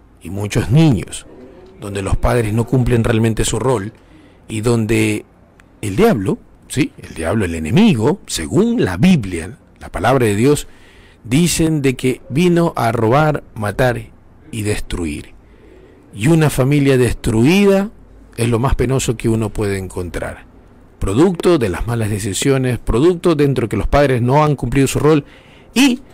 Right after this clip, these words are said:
el rol principal de su hijo, que es la, obviamente, la obediencia. Ellos deben de obedecerle, ellos no deben de cuestionar, en este caso,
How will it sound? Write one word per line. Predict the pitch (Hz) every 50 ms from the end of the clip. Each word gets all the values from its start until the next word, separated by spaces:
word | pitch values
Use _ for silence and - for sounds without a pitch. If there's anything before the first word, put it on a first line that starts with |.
| - - - - - - -
el | - - 175 180
rol | 165 175 170 165
principal | 139 151 147 139 - 151 120 127 127 131 131 120 123
de | 131 123
su | - - 117 110 -
hijo, | 143 147 113 117 139 - 98
que | - - - -
es | 135 151 147 - - -
la, | - 117 120 123 - - -
obviamente, | - 143 143 139 135 127 127 123 120 127 120
la | 110 104
obediencia. | 101 95 92 90 113 135 147 135 107 95 - - 80 107
Ellos | 165 170 160 -
deben | 160 165 165 165 165
de | 151 135
obedecerle, | 123 117 110 104 101 92 - - 180 180 151 110 92 85 85 98 -
ellos | - 165 180 165
no | 165 165
deben | 165 202 214 202 185 160
de | 143 135
cuestionar, | - 143 - - - 131 117 127 123 120 117 - - - - -
en | 120 117
este | 123 113 - 127
caso, | - - 117 - - - 220